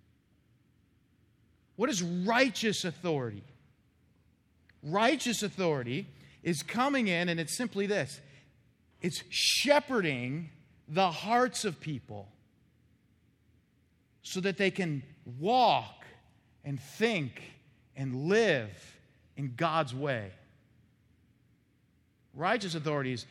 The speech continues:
shepherding the hearts of people so that you can align someone's heart to God. You can align it to God. Jesus comes in with righteous authority. He's gonna actually take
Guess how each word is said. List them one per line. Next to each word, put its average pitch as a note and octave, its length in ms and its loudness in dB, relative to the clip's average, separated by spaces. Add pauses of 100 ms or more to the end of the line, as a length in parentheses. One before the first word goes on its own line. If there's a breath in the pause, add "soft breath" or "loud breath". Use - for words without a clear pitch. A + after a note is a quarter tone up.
(160 loud breath)
shepherding B3 560 2
the E3+ 80 2
hearts B3+ 400 2
of G3+ 100 -4
people D#3+ 260 -2
so E3+ 140 -6
that D3+ 120 -4
you F3+ 60 -4
can E3 140 -4
align G3 440 -2
someone's F#3+ 400 -4
heart D3 260 -4
to E3+ 80 -8 (160)
God. B2 500 -2 (680)
You - 120 -8
can F3 120 -2
align C#3 280 -2
it C#3 120 -8
to D3 60 -8
God. F3 300 -8 (1800 soft breath)
Jesus A#3 320 -2
comes D3+ 320 -2
in E3 280 -2
with B2 120 -4 (200)
righteous E3+ 560 -4
authority. E3 480 -10 (1300)
He's G#3+ 180 -6
gonna A3 260 0
actually F#3+ 640 2
take A3+ 760 -2